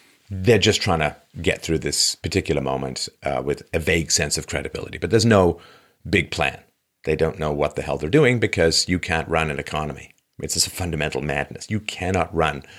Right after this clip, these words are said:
an economy. Imagine being a matchmaker and saying, "Well, I know there are a couple of hundred million people in this country. I know who everyone should marry,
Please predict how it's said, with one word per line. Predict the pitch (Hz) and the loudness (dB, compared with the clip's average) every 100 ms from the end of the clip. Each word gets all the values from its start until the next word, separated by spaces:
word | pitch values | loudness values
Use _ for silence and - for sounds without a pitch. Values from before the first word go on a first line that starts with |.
| - - - _ _ - | -20 -20 -20 _ _ -4
an | 87 | -2
economy. | 90 85 82 82 | 0 2 2 2
Imagine | 123 160 156 | 4 4 4
being | 165 | 4
a | |
matchmaker | 104 107 127 113 92 80 | 4 2 2 2 2 2
and | 78 | 0
saying, | 80 87 82 | 2 2 4
"Well, | 90 | 2
I | 123 139 | 2 2
know | 117 90 76 76 - _ _ _ _ _ _ _ _ - | 2 0 -2 -8 -16 _ _ _ _ _ _ _ _ -2
there | 113 | 0
are | |
a | 101 | 0
couple | 147 - | 0 0
of | 107 | 0
hundred | 120 104 107 | 0 0 0
million | 127 113 107 | 0 0 2
people | 139 139 147 131 - | 2 4 2 0 -4
in | 123 | -6
this | 123 110 | -4 -2
country. | - 131 147 143 - - - | -2 0 0 -2 -4 -14 -2
I | 151 | 2
know | 160 143 | 6 6
who | 127 120 | 8 8
everyone | 120 123 | 8 4
should | 120 101 | 4 0
marry, | 95 87 87 85 | 0 2 2 2